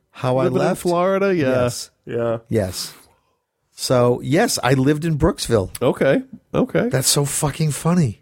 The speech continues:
Speaker 2: Authorities say a high school art teacher in Brooksville was arrested after punching a student who called her vulgar names. According to a Hernando County Sheriff's Office arrest report, sixty-four-year-old Sandra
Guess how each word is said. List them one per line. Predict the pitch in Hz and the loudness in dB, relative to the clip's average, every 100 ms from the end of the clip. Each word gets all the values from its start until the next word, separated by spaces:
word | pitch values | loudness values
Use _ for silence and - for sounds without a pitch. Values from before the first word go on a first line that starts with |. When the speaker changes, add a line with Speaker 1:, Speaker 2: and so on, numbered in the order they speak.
| - | -2
Speaker 2:
Authorities | 131 - 139 139 175 214 | -2 0 2 2 2 0
say | - 139 | 0 2
a | 123 | 2
high | 123 | 2
school | 139 - 151 - | 0 -2 -2 0
art | 123 120 - | 0 -2 -2
teacher | 120 - 110 | -6 0 -2
in | 101 | 0
Brooksville | 117 117 - 104 | 0 0 0 0
was | 101 107 | 0 0
arrested | 101 110 - | 0 0 2
after | 120 110 | 0 0
punching | 104 107 120 139 | -2 -2 -2 -4
a | |
student | 127 113 104 | -2 -2 -2
who | 104 | -2
called | - 107 104 - | -2 -2 0 0
her | 113 - | -2 0
vulgar | 92 95 98 | 0 0 -4
names. | 113 143 170 143 - - - - _ _ _ _ _ _ - | -2 0 0 0 -4 -10 -10 -12 _ _ _ _ _ _ -12
According | - 127 127 | -2 2 2
to | 127 151 147 | 0 0 0
a | |
Hernando | 117 113 107 110 120 143 | 2 0 0 0 0 -2
County | - 135 117 120 | -2 0 0 0
Sheriff's | - 110 110 107 | 0 0 2 0
Office | 101 98 - 101 | -2 -2 -4 -4
arrest | 104 101 95 - | -4 -4 -6 -8
report, | 107 - - - | -8 -6 -6 -6
sixty-four-year-old | 123 - 143 147 139 135 117 110 | -6 -4 -4 0 0 2 2 0
Sandra | - - 110 123 139 | -6 -4 -2 0 -2